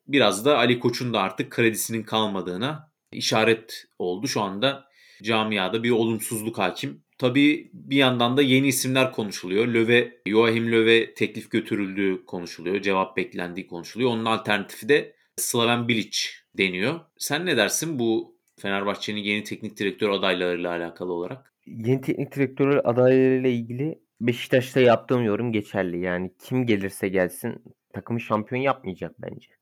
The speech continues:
Speaker 2: Yani şöyle bir ortamda çok zor. Ki bahsedilen isimler de ben zannetmiyorum ki hani böyle çok cüzi rakamlara geleceklerini. Yani iki buçuk, üç milyon eurodan ağızlarını aşağı açmayacaklar.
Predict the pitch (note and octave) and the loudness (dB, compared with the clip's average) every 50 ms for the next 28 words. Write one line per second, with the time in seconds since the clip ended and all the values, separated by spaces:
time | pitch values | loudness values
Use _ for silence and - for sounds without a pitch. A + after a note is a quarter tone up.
0 | _ _ - E2+ F#2 - - A2+ G#2+ G2+ G2+ F2+ F#2 F#2 F#2 G2 - - G2 F#2 | _ _ -16 -14 -14 -8 -2 -2 0 0 0 0 0 0 0 0 -2 -4 -6 -4
1 | G2 A#2 - - - G2+ F#2 F#2+ - F2 D#2+ - _ _ _ _ _ _ _ _ | -4 -4 -6 -6 -10 -10 -10 -8 -10 -10 -10 -10 _ _ _ _ _ _ _ _
2 | _ - - C#3+ D#3 D3 - - _ _ - - A2+ A2 A2 - - B2+ B2 A#2+ | _ 0 2 4 4 4 0 -6 _ _ -2 4 4 4 4 4 0 -2 0 2
3 | C3+ C#3 C3+ B2 C3 - - C3+ C3+ C3+ C#3 C3 A#2 G#2 B2 C3+ D3+ - - _ | 2 2 2 0 -4 -4 -4 2 4 4 4 4 4 2 2 2 2 0 -4 _
4 | _ _ F#2 G#2+ A#2 B2 A2+ A#2 A#2+ B2+ C3 C#3 C#3 - A2 A2 G#2+ G2 G2 G2 | _ _ 2 4 4 4 4 4 4 4 4 2 0 0 2 2 2 2 0 -4
5 | - - - B2+ B2+ A#2+ G#2 G#2 G#2 G2+ G2+ G2 G2 G2 G2+ G#2 G#2 G2+ - - | -4 -2 2 4 4 6 4 4 2 2 2 2 2 4 4 4 2 2 0 -8
6 | _ _ _ _ _ _ _ - G#2+ F#2+ G2+ G2+ G#2+ G#2 G2+ G2 G2+ A2 G#2+ A2 | _ _ _ _ _ _ _ -10 -8 -8 -8 -6 -6 -6 -6 -4 -2 2 4 4
7 | G#2+ G#2 - A2 G#2 G2+ G2+ A2 G#2 G2 G2+ F#2+ F#2 F2 F2 F#2 - _ _ E2+ | 2 2 0 -2 -2 -2 -2 -2 2 4 4 4 4 2 -4 -8 -10 _ _ -10
8 | E2+ E2+ F2 F2+ E2+ E2+ F2+ - - - _ _ _ _ _ _ _ _ _ _ | -8 -6 -4 -2 -2 -2 -4 -6 -8 -12 _ _ _ _ _ _ _ _ _ _
9 | A2+ - - A#2+ A2 A2+ - - - A#2 A2 - - A2 G#2 G#2 G#2 G#2 G#2 G#2 | -16 -4 -2 -2 -2 -2 -4 -8 -10 -10 -10 -6 -2 -2 0 2 2 2 4 4
10 | G#2 G2+ G2+ G2 G#2+ G#2+ G#2+ G2 G2 G2 F#2 F#2 G2+ G2+ G2 G2+ G2 G2 - - | 4 4 4 4 4 4 4 4 4 2 2 0 0 0 2 2 0 0 0 -2
11 | - G#2+ G#2 A2 - - - F#2+ E2 F2 D#2+ - - - - | 0 2 2 2 0 -2 -8 -6 -4 -4 -6 -8 -8 -10 -12